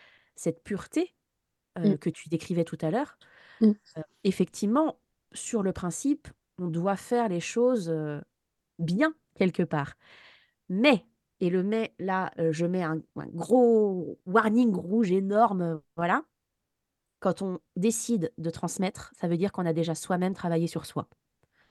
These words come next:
Speaker 1: Ça veut dire qu'on est aussi capable de se remettre en question lorsqu'on se rend compte que, euh, quelque chose n'est plus aligné.
Speaker 2: Mm.
Speaker 1: Euh, si on sent au fond de nous que ce qu'on transmet,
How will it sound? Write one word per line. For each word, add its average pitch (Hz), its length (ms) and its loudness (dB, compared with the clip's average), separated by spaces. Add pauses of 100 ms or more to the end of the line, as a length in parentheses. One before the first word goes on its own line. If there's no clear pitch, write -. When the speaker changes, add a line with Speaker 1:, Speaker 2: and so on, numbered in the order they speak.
(500)
Speaker 1:
Ça - 140 -2
veut 180 100 4
dire 196 160 0
qu'on 190 140 -4
est 175 100 -2
aussi 185 220 -4
capable 196 300 0
de 175 60 0
se 185 120 -6
remettre 170 300 -2
en 170 60 -4
question 185 460 -8 (840)
lorsqu'on 185 400 -2
se - 140 -6
rend 175 200 -2
compte 220 400 -8
que, 185 480 -4
euh, 151 240 -6 (220)
quelque 170 320 -4
chose 202 560 -6 (580)
n'est 170 160 -2
plus - 200 -4
aligné. 185 500 -2 (800)
Speaker 2:
Mm. 214 140 2 (480)
Speaker 1:
Euh, 151 540 -4
si 214 460 -4
on 185 100 -4
sent 226 360 -2
au 185 80 0
fond 214 240 -6
de 196 120 0
nous 190 180 -2
que 175 140 -8
ce - 100 -12
qu'on 196 160 -12
transmet, 190 640 -4